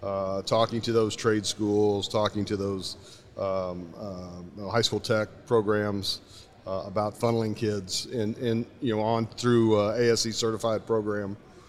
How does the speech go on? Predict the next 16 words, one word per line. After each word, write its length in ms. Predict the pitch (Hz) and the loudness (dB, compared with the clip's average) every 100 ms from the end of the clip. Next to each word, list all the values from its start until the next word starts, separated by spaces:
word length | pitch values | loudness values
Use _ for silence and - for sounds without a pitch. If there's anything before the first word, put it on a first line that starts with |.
| - - | -20 -12
Uh, 180 | 92 95 | -6 -4
but 120 | 92 | -2
it's 140 | 104 - | -2 0
just, 260 | 110 - 110 | 0 0 0
um, 460 | 101 98 92 98 - - - - - - - - 107 - | 0 -2 -4 -8 -14 -20 -20 -20 -20 -20 -20 -18 -18 -14
it's 200 | 110 95 | -12 -6
just 160 | 107 - | -4 -4
a 40 | |
problem 440 | 95 107 104 104 104 | -4 -2 0 0 -4
that 140 | 101 95 | -4 -6
has 240 | 101 98 | -8 -4
not 260 | 107 104 - | -2 -2 -2
found 260 | 110 101 | -4 -4
a 40 | 95 | -6
fix 320 | 104 98 - | -6 -6 -4
yet. 160 | 92 | -4